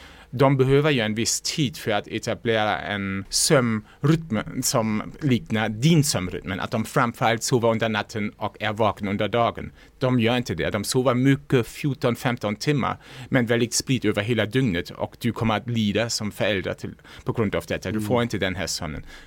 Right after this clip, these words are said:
Speaker 1: Sov när de erbjuder dig detta.
Speaker 2: Mm.
Speaker 1: Gör det. Ja. Och
Speaker 2: Men
Speaker 1: det är absolut godkänt.
Speaker 2: någonting jag tänkte komma in på som du drog upp lite,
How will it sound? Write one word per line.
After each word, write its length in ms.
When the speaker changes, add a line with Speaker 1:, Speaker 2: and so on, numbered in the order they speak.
Speaker 1:
Sov 540
när 180
de 200
erbjuder 480
dig 220
detta. 240
Speaker 2:
Mm. 260
Speaker 1:
Gör 320
det. 180
Ja. 160
Och 200
Speaker 2:
Men 60
Speaker 1:
det 80
är 80
absolut 360
godkänt. 580
Speaker 2:
någonting 560
jag 140
tänkte 480
komma 220
in 160
på 160
som 240
du 100
drog 500
upp 200
lite, 500